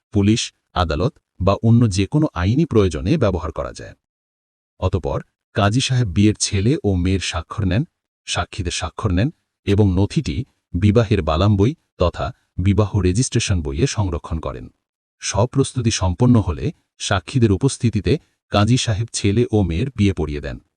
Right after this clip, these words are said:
এবং প্রস্তুত করা হলফনামাটি আইনজীবীর সাহায্যে নোটারি পাবলিক দ্বারা অ্যাফিডেভিট করা হয়। আইনজীবী সাধারণত নতুন দম্পতিকে পরামর্শ দেন কিভাবে নিজেদের নিরাপদ রাখতে হবে, কারণ আইন অনুযায়ী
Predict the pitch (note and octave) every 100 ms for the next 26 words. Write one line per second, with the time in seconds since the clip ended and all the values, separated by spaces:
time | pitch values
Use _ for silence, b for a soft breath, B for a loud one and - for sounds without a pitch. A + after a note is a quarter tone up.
0 | _ _ _ G#2+ B2+ A#2 A#2+ - G3 -
1 | C3+ A#2 G2+ C#3 - A2 F2+ F2+ - _
2 | _ - G2 G#2+ G#2 G2+ G#2 - - E2
3 | A#2+ C3 F#2+ - C#3 C3 C#2 F2+ F#2+ C#2
4 | - - _ _ - F#2 A#2 F2+ F2+ B2+
5 | C#2+ - - - _ _ _ _ - G2
6 | D#3 D3+ D3+ F2 C#2 B2+ G2 G2 A2 A2+
7 | A2 A2 G2 G2 E3 C3 F#2+ G#2 - G2+
8 | F#2 F2+ G#2+ B2+ - A#2+ A#1+ - _ _
9 | _ - A#2 A2+ B2+ A2+ G2+ B2+ C#3 G2+
10 | G#2+ C3+ G2 E2 - C#2+ - - - _
11 | _ _ D#2 F2 A2 D#2 C3 C#3 A2 D2+